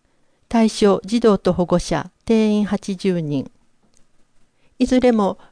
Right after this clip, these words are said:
レイクアルスタープラザ川崎中央図書館にて、申し込み不要、無料。新着図書案内、一般書。沢子の朝、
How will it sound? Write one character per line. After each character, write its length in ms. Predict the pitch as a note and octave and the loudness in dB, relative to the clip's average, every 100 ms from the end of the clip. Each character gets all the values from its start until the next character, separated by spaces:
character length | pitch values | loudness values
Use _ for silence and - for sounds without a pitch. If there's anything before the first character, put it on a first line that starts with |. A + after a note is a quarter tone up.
| _ | _
レ 160 | B3+ C4 | -2 0
イ 60 | B3 | -2
ク 180 | A#3+ | -2
ア 80 | A#3 | -2
ル 140 | B3 A#3+ | -2 -4
ス 100 | - | -2
タ 200 | A3+ A3+ | -2 0
ー 20 | |
プ 100 | A3+ | -2
ラ 140 | A3 | -4
ザ 160 | G3 F3+ | -4 -6
川 240 | F#3 F3+ | -6 -6
崎 360 | - F3+ F#3 - | -6 -8 -8 -12
中 240 | - A3+ | -4 -2
央 180 | G#3+ G#3 | 0 0
図 160 | - G3+ | -2 -4
書 160 | G#3 | -4
館 180 | - E3+ | -6 -6
に 160 | E3 E3 | -6 -8
て、 240 | - D3+ - - _ _ | -8 -12 -14 -20 _ _
申 160 | A#3 A3+ | -2 -2
し 120 | - | -4
込 120 | - G#3 | -2 0
み 180 | G#3 | 0
不 160 | G3 G3+ | -4 -4
要、 240 | F#3 F3 - _ - | -2 -4 -6 _ -4
無 120 | G#3 | -2
料。 260 | F3+ D3 - _ - - - - _ _ _ _ _ _ _ _ _ _ _ _ - | -2 -4 -8 _ -20 -20 -20 -20 _ _ _ _ _ _ _ _ _ _ _ _ -14
新 320 | - C4+ B3+ | 0 2 2
着 380 | - A#3+ B3 A3 | 0 -2 -2 0
図 160 | A#3+ | 0
書 240 | - F#3 F#3+ | 2 0 -2
案 180 | F3+ | -6
内、 240 | E3+ E3 - _ _ _ - | -6 -8 -12 _ _ _ -14
一 100 | A3+ - | -14 -10
般 200 | G#3+ G3+ | -6 -6
書。 320 | G3 - F3+ - - - - - - - - _ - - - _ - _ _ _ _ _ _ _ _ | -6 -6 -6 -8 -16 -16 -16 -20 -20 -20 -20 _ -20 -20 -20 _ -20 _ _ _ _ _ _ _ _
沢 340 | - C#4+ C4+ A3 | -6 -2 -2 -2
子 140 | F#3 | -4
の 120 | F3+ | -4
朝、 360 | F3 - D#3+ | -6 -6 -8